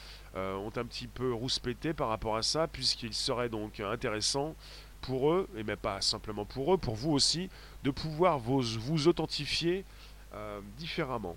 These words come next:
pas forcément qu'avec la reconnaissance faciale, si elle s'in-, si elle s'installe. Bonjour la room, si vous pouviez rester concentré, focus.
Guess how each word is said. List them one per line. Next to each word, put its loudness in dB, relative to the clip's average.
pas 2
forcément 0
qu'avec -2
la 2
reconnaissance 0
faciale, -2
si 0
elle 2
s'in-, 2
si 0
elle 2
s'installe. -2
Bonjour -4
la 4
room, 0
si -4
vous -8
pouviez -4
rester -2
concentré, -4
focus. -8